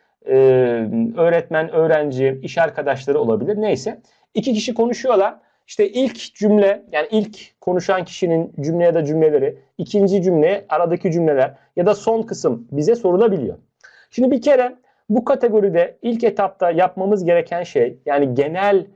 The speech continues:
bir, e, işte, e, yöntem olarak, bir kere, yani çalışma yöntemi olarak bir kere en başta, e, en azından Türkçe diyaloglara dikkat etmemiz lazım. Bakın televizyonlarda, radyoda, e, gazetelerde, dergilerde, e, işte röportajlar oluyor, konuşmalar oluyor.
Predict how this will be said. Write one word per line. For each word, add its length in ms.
bir, 360
e, 380
işte, 220
e, 240
yöntem 460
olarak, 360
bir 120
kere, 400
yani 140
çalışma 400
yöntemi 360
olarak 320
bir 80
kere 160
en 280
başta, 400
e, 100
en 300
azından 600
Türkçe 460
diyaloglara 580
dikkat 200
etmemiz 420
lazım. 300
Bakın 240
televizyonlarda, 840
radyoda, 600
e, 220
gazetelerde, 760
dergilerde, 760
e, 180
işte 220
röportajlar 640
oluyor, 320
konuşmalar 500
oluyor. 360